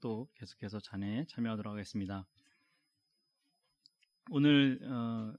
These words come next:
제가 말-, 어, 살펴본 말씀은, 예, 고린도전서 십일 장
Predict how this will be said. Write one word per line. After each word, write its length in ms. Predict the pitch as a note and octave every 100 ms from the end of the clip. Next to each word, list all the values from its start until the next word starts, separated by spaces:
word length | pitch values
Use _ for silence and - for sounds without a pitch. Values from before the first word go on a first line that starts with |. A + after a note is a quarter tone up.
| F3+
제가 240 | - A2+ A#2
말-, 180 | G#2 G#2 -
어, 440 | A#2 G#2 G2+ G2+ G2+ _ - - _ -
살펴본 400 | - C#3+ C#3 B2+
말씀은, 680 | G2+ G2+ A2+ G#2+ A#2 A2+ F2 _ _ _ _ _ _ -
예, 80 | G#2
고린도전서 840 | G2+ B2+ B2+ C3 B2+ A#2+ A#2+ G3+ A#3 _ _ _ _ _ _ _ _ - G#2
십일 380 | F3 F3 E3
장 420 | - C#3+ C3 A2+